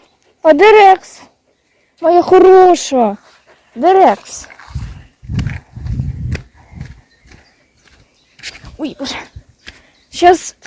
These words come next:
подивимось. Чуй. Як ви, ой, як ви мене налякали. Ой, боже.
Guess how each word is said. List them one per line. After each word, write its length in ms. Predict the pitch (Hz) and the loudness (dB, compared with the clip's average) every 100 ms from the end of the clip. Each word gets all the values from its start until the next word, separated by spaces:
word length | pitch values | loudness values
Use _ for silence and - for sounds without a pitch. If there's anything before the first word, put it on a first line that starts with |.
| _ 320 - - - | _ -12 -12 -14 -8
подивимось. 680 | 285 330 311 294 247 240 - | -2 -2 0 -2 -2 -8 -16
Чуй. 320 | - 349 359 - - - - - - - - - - _ _ | -10 -4 -4 -4 -20 -20 -20 -20 -20 -14 -14 -14 -20 _ _
Як 340 | 262 381 - 311 | -4 -4 -4 -2
ви, 220 | 330 320 - | -2 -2 -6
ой, 160 | 294 294 | -4 -2
як 260 | 311 339 330 | -2 -6 -4
ви 100 | 330 | -2
мене 280 | 320 302 | 0 2
налякали. 760 | 294 294 302 294 262 226 214 214 - _ - - - - - _ _ - - - _ _ - - _ _ - - | 2 2 0 -2 -4 -4 -6 -8 -16 _ -14 -10 -8 -10 -12 _ _ -20 -20 -20 _ _ -20 -20 _ _ -20 -16
Ой, 220 | 294 - | -14 -14
боже. 200 | - - | -14 -16